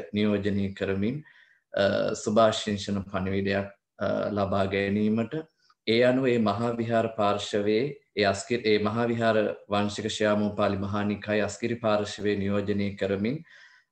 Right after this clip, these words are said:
අද දිනේදී අප වෙත සුභාශිංසන පණිවිඩ යොමු කරනු ලබන්නේ මහා විහාර වංශික ශ්‍යාමෝපාලි මහානිකායේ අස්කිරි පාර්ශවයේ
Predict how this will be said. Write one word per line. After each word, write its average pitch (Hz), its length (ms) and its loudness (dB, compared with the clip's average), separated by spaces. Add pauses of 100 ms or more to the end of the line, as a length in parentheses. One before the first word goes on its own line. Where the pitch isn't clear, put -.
අද 113 160 2
දිනේදී 123 580 2
අප 101 160 -2
වෙත 120 280 2 (160)
සුභාශිංසන 110 720 0
පණිවිඩ 107 380 0
යොමු 104 280 2
කරනු 104 520 -6
ලබන්නේ 101 640 0 (160)
මහා 107 320 0
විහාර 107 340 0
වංශික 104 380 -2
ශ්‍යාමෝපාලි 101 1160 -2
මහානිකායේ 101 1040 0
අස්කිරි 101 720 -6
පාර්ශවයේ 101 1000 -2